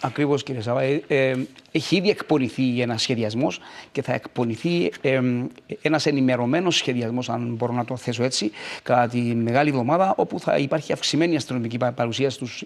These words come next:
Ιερούς Ναούς και αυξημένες περιπολίες. Εκείνο όμως που ήθελα να πω είναι ότι στοχεύουμε πολύ στην ενημέρωση. Και στους μαθητές, αλλά και στους μεγαλύτερους. Έχω την εντύπωση, ή αν θέλετε, την πεποίθηση, ο-, ότι ένας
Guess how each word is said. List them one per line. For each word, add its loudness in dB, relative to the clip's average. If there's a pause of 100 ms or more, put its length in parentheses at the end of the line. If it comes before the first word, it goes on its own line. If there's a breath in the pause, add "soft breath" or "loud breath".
(100)
Ιερούς 2
Ναούς 2 (360 loud breath)
και 2
αυξημένες 0
περιπολίες. -2 (280 loud breath)
Εκείνο -2
όμως 2
που -8
ήθελα -2
να 0
πω -2
είναι 2
ότι 0 (260 loud breath)
στοχεύουμε 2
πολύ 0
στην 2
ενημέρωση. -2 (460 loud breath)
Και 4
στους 0
μαθητές, 0
αλλά 2
και -2
στους -2
μεγαλύτερους. -2 (260 loud breath)
Έχω 2
την 0
εντύπωση, -2 (140)
ή 0
αν 0
θέλετε, 0
την 2
πεποίθηση, 0 (340 loud breath)
ο-, 2
ότι 2
ένας 2